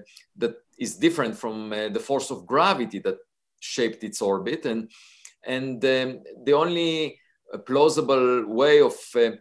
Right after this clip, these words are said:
getting that force was from the reflection of sunlight. And that meant that the object must be quite thin, that is sort of like sail, uh, that is pushed by light.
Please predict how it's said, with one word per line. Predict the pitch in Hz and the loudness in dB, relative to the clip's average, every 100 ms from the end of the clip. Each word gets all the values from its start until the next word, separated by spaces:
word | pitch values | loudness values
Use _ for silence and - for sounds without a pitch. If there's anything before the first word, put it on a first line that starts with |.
| _ 104 | _ -2
getting | 175 208 160 | 0 0 -2
that | 117 113 | -2 -2
force | - 127 127 - | 0 0 0 -2
was | 143 139 | -2 -2
from | - 135 | -10 -4
the | 131 | -2
reflection | 131 127 120 113 - 131 | -2 -2 -4 -4 -6 -8
of | 131 | -8
sunlight. | - 170 196 160 104 98 - - | -2 0 0 0 -2 -4 -10 -12
And | 120 117 107 - _ _ _ | -6 -6 -8 -12 _ _ _
that | 156 185 196 | -2 0 -2
meant | 180 190 185 | -2 -2 -2
that | 165 - | -4 -4
the | 127 | -4
object | 135 - 135 127 - | -4 -2 -2 -4 -2
must | 113 117 101 | -4 -4 -6
be | 110 | -8
quite | - 110 107 107 - - | -4 0 0 -2 -10 -2
thin, | 196 113 95 92 | 0 0 -4 -6
that | 98 - | -6 -6
is | - - | -8 -6
sort | 185 | -6
of | 143 | -2
like | 113 110 _ | -4 -6 _
sail, | - 135 123 101 104 110 _ _ _ _ - | -6 -2 0 0 -4 -8 _ _ _ _ -6
uh, | 113 113 110 | 0 0 0
that | 120 | -2
is | 120 - | -4 -8
pushed | - 131 - - | -8 -10 -10 -6
by | 110 | -2
light. | 104 104 110 92 - | 0 0 0 0 -6